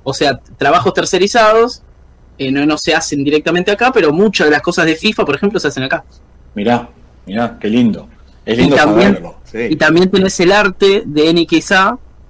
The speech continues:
Speaker 1: eh, N X A, que es un, es un estudio acá que se dedica exclusivamente al arte de videojuegos, laburando con Mortal Kombat, con Injustice,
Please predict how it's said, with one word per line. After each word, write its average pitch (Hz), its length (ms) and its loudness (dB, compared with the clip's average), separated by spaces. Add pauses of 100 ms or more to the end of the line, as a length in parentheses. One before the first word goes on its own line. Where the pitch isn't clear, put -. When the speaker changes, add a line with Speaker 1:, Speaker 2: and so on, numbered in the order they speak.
(140)
Speaker 1:
eh, - 160 -8
N 156 220 0
X 147 260 -4
A, 170 80 2
que 160 80 -4
es - 100 -6
un, 127 260 -2
es 131 120 -10
un 135 80 -2
estudio 147 340 0
acá 160 280 0
que 135 160 -4
se - 120 -4
dedica 139 240 0
exclusivamente 151 560 0
al 156 80 2
arte 165 220 0
de 151 120 4
videojuegos, 190 680 2 (400)
laburando 143 560 2
con 147 200 0
Mortal 143 300 0
Kombat, 160 500 2
con 135 140 -4
Injustice, 139 680 -4